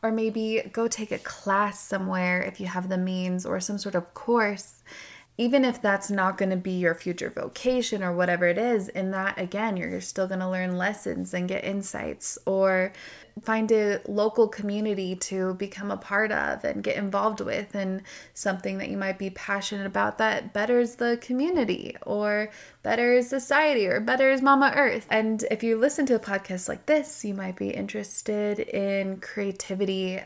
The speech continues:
or spirituality or wellness. And if that's the case, perhaps explore those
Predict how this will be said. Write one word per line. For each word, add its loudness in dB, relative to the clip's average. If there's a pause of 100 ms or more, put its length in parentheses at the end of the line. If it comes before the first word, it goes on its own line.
(140)
or 0 (340)
spirituality 2 (120)
or 2
wellness. 4 (600)
And 2 (100)
if -4
that's -8
the -8
case, -6
perhaps -8
explore 0 (320)
those 2